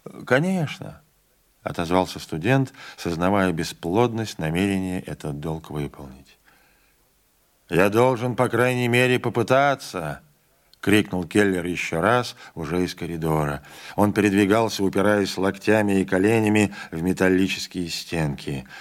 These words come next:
Локомотив стремительно несся вниз, чтобы довести это странное и жуткое падение до самых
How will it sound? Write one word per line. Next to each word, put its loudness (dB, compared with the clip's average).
Локомотив 2
стремительно 2
несся 2
вниз, 2
чтобы 2
довести 4
это 2
странное 0
и 0
жуткое 0
падение 0
до -2
самых 0